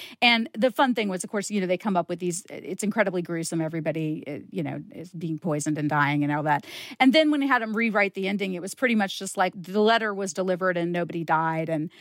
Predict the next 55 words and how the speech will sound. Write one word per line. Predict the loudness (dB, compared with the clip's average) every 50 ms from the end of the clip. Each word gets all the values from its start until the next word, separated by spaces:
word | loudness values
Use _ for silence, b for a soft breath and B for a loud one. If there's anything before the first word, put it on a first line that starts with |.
| B B B B B
everybody, | 0 0 2 0 0 -2 -2
you | -2 -2 -2 -2
know, | -2 -2
lived | -4 -4 -2
happily | -2 -2 -2 -2 -4 -4
ever | -2 0
after. | -2 -2 0 -2 -2
Or | -2
Ju-, | 0 2 2 2 2 2
Romeo | 0 0 2 2 2 2
and | 0
Juliet | 0 -2 -2 -2 -2 -4 -6
just | -10 -8 -6
eloped | -2 -2 0 0 -2 -2 -2
and | -2 0
they | 0 2
lived | 2 4 4 4 4
their | 4 2 4
life. | 4 4 4 4 0 -4
So | -4 -2
there's | 0 2 4
a | 6
lot | 6 6 6 4 2
of, | -2 -8 -2
a | 0 2
lot | 4 4 4 4 2
of | -4 -8
things | -6 -4 -4 -4 -4
that | -6 -4
happened | 0 0 0 0 0 -2 -4 -2 -2
that | -4 -6 -6
were, | -6 -4 -4 -4 -6 B B B B B B B B
that | -4 -2 -2 2
are | 2 2
a | 4
lot | 4 4 2 2
of | -2 -2
fun. | -2 -2 0 0 -2 -4 -8 B B B B B B
Another | 2 2 2 2 0 -4 -6 -2
game | 0 2 2 4
that | 4 4
I | 2
really | 2 2 0 0 0 0
like | 0 2 2 2 2 2 0 -4 -8 -6
is, | 2 2 4 4 4 2 0 -2 -2 -6 -8 -8 -8
um, | -6 -4 -2 -2 -2 -2 -2 -2 -4 -6 -10 _ _ _ 0
is | 4 4 4 4 2
a | 0 0 0 2 0 0 -2 -4 -6 -8
talk | 0 2 2 2 2 -2
show. | -6 -2 0 2 2 0 0 -2 -8 B B B B B
So | B 2 4 4
you | 6 6
can | 4 6 4 4
have | 4 4 2 2 2
students | -2 -6 0 2 2 2 2 0 -2 -2 -4